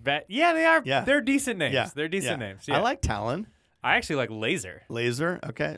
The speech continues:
Speaker 2: F-, very forward feeling.
Speaker 1: Oh, yeah. It's the
Speaker 2: Yeah.
Speaker 1: future.
Speaker 2: Like laser tag?
Speaker 1: Yeah.
Speaker 2: Okay.
Speaker 1: Um, badge
Speaker 2: Okay.
Speaker 1: engineering at its finest.
Speaker 2: Yeah.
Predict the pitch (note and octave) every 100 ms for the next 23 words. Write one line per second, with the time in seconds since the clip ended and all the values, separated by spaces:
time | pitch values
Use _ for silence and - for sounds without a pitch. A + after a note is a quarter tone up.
0 | - - D3 C#3 A2 - B2+ A2 G#2 G#2
1 | A2+ - - A2+ A2+ C#3 D#3 D#3+ C4 A3
2 | - D3 A2 C4+ D4 G#2+ - - A2 -
3 | A2+ A2 A#2+ C3 C#3+ D#3 B2 A2+ D#3 F#2
4 | C3+ C#3 B2 A#2+ A#2+ A2+ A#2+ B2+ C3+ C#3+
5 | C3 B2 B2 C3+ D3 A2+ A2 - - G2+
6 | A2 F3 - - B2+ A2 A#2